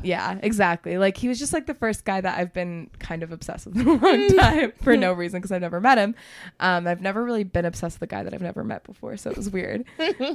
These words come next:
Speaker 1: Um, but anyway, and he lives in my neighborhood, so, like, that would have been
Speaker 2: Ugh.
Speaker 1: so convenient.
Speaker 2: And now when you walk around, you're just gonna be, like, trying to be sexy twenty-four seven.
Speaker 1: I know. I mean, I've
Speaker 2: <laughs> Like
Speaker 1: never run into him before, so it probably won't happen. But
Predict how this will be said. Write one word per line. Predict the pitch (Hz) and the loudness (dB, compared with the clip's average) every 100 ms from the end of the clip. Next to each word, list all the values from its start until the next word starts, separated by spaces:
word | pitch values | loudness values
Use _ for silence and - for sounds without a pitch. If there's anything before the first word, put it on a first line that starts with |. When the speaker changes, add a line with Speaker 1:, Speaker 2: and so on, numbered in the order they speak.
| 240 226 | -6 2
Speaker 1:
Um, | 196 190 185 185 | 4 6 4 2
but | 185 208 | 4 6
anyway, | 202 190 175 175 175 | 6 6 4 4 4
and | 269 | 4
he | 254 | 6
lives | 226 214 | 4 2
in | 202 | 0
my | |
neighborhood, | 170 165 - 185 - 165 | 0 -4 -4 -2 -2 -6
so, | - 170 | -4 -2
like, | 160 160 | -2 -6
that | 170 170 | -4 -2
would | |
have | 190 | 0
been | 240 | 0
Speaker 2:
Ugh. | 240 220 208 | 2 0 2
Speaker 1:
so | 180 175 | 2 2
convenient. | 202 165 165 165 165 - | -2 -4 -6 -8 -10 -4
Speaker 2:
And | 247 | -2
now | 220 | -2
when | 254 | -2
you | 339 | -2
walk | 226 180 185 | 0 -2 -2
around, | 175 | -2
you're | 175 | 0
just | 175 - | -2 -4
gonna | 180 175 | -6 -4
be, | 170 | -2
like, | 165 165 - - | -2 -4 -8 -16
trying | - 175 | -8 -4
to | 170 170 | -4 -4
be | 190 | -4
sexy | 180 160 - 165 | -2 -4 -4 -6
twenty-four | - 170 185 - - 240 | -4 -4 -4 -2 -2 0
seven. | |
Speaker 1:
I | 175 | 0
know. | 160 147 - | 0 0 4
I | 233 | 6
mean, | 247 | 6
I've | 254 | 6
Speaker 2:
<laughs> | |
Like | 240 233 | 4 6
Speaker 1:
never | 269 | 4
run | 285 | 4
into | 220 226 233 | 2 2 0
him | 208 | 0
before, | 185 180 165 165 175 | -2 -6 -4 -2 -2
so | - 180 160 160 160 - - | -4 -4 -4 -6 -10 -16 -20
it | 196 | -8
probably | 190 175 170 | -4 -4 -4
won't | 180 175 | -8 -10
happen. | 190 - 185 180 | -12 -12 -12 2
But | 202 180 | 6 6